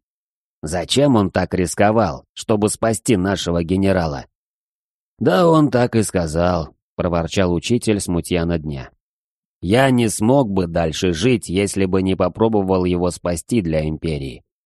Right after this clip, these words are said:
Ведь я знал о такой возможности". "Да, похоже, ты был прав", улыбнулся сэр Горн. "Все его беды от большого ума.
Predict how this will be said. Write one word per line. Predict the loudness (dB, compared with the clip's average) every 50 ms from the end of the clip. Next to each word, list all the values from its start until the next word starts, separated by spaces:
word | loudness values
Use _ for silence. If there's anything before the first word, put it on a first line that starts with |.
| _
Ведь | -2 -2 -2 0 2
я | 2 2 2 2
знал | 0 -2 -2 0 0 2 2 2
о | 2 2
такой | 0 -4 -4 -2 0 2 2
возможности". | 2 2 0 -4 -4 -4 -2 -2 -2 -2 -4 -8 -8 -10 -12 -14 -14 -16 _ _ _ _ _ _ _ _ _ _ _ _ _ _ _ _ _ -2
"Да, | 2 4 4 4 4 4 4 2 2 0 -2 -6 -6 -6
похоже, | -4 -4 -2 2 2 4 4 6 4 4 4
ты | 4 2 2
был | 4 2 2 0
прав", | -2 -4 -2 -2 -2 -2 -2 -6 -10 -16 _ _ _ _
улыбнулся | -2 0 0 2 0 0 0 0 0 0 0 -2 -4
сэр | -2 -2 -4 -4 -2
Горн. | -2 -4 -4 -4 -6 -10 -16 -20 _ _ _ _ _ _ _ _ _
"Все | -10 -4 0 2 4 4 4
его | 4 4 4 2 2
беды | 2 2 2 2 2 2 2
от | 2 0
большого | -2 -4 -4 -4 0 0 0 2 2 2
ума. | 2 2 2 0 -2 -4 -6 -8 -12